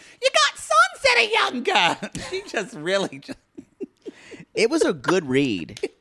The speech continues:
Speaker 2: Uh, so Sam,
Speaker 1: <gasps>
Speaker 2: twenty-four hours earlier, he's meeting his little brother,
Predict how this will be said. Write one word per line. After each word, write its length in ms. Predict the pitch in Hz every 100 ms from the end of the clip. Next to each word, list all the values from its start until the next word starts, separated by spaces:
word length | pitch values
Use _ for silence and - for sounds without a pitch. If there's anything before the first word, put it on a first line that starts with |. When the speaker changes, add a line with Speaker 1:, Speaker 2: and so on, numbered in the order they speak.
| - _ - -
Speaker 2:
Uh, 680 | 127 139 131 123 113 104 101 _ _ - _ - - _ - - _ - - _ - - - _
so 320 | - - 196 - _ _ _ _ _ -
Sam, 840 | - - 233 269 262 160 151 311
Speaker 1:
<gasps> 20 | 302
Speaker 2:
twenty-four 400 | 233 269 320 277
hours 300 | 233 202 165
earlier, 340 | 160 156 143
he's 200 | 135 139
meeting 180 | 160 151
his 140 | 143 143
little 160 | 147
brother, 580 | 131 131 120 120 107 104